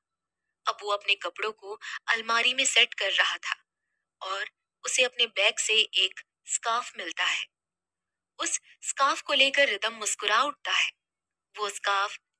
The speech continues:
यामी का था और रिदम उसी को याद करके मुस्कुरा रहा होता है। और उसे तिथि की बात याद आ जाती है। जब आपको प्यार होगा रिदम,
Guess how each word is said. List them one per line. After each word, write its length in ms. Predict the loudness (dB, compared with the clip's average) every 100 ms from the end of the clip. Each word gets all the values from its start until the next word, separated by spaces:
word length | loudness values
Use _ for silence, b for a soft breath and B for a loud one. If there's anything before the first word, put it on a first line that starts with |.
| -2 -2
यामी 280 | 0 -6
का 180 | -2 -2
था 180 | 0 -4 -6 _ _ _ _ _ -2
और 120 | 0
रिदम 300 | 0 -2 -8 -14 _ b b b
उसी 200 | 0 2
को 120 | 4
याद 340 | 4 6 4 2
करके 280 | -2 0 -2
मुस्कुरा 500 | -2 -4 0 2 2
रहा 240 | 2 -2
होता 300 | -4 -4 -4
है। 280 | -4 -8 _ _ _ _ _
और 120 | -10 -6
उसे 340 | -4 -4 -6 b b _ -6
तिथि 260 | -4 -6
की 160 | -4 -4
बात 320 | -2 -2 -2 0
याद 200 | 0 0
आ 100 | -2
जाती 340 | -2 -4 -8
है। 140 | -8 -10 _ _ _ _ _ _ _ _ _ _ _ _ -2
जब 180 | 2
आपको 320 | 2 0 -4 -4
प्यार 340 | 2 4 4
होगा 240 | 4 6
रिदम, 360 | 6 4 0